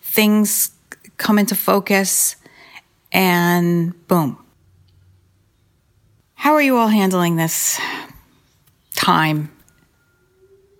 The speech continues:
I hope well. I hope we are all able to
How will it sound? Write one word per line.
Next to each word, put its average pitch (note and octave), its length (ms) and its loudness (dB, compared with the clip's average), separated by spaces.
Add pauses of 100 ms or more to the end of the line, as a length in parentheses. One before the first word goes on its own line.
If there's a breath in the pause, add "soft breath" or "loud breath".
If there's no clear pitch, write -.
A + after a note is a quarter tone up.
(520)
I A#3 80 6
hope C#4 340 0
well. D#3 400 0 (2250)
I G3+ 120 4
hope A#3 320 0
we A3 140 2
are G3 140 2
all F#3 240 2
able F3+ 340 0
to F3+ 720 0